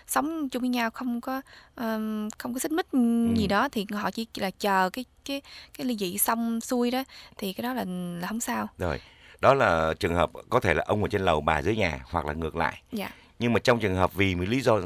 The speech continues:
Speaker 2: nào đó, ví dụ như nhà một phòng,
Speaker 1: Dạ.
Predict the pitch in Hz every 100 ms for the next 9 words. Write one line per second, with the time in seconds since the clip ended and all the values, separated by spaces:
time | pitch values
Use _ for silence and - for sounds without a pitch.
0 | 98 - 85 82 113 123 143 101 92 104
1 | 95 90 85 85 - 82 67 _ _ -
2 | 202 180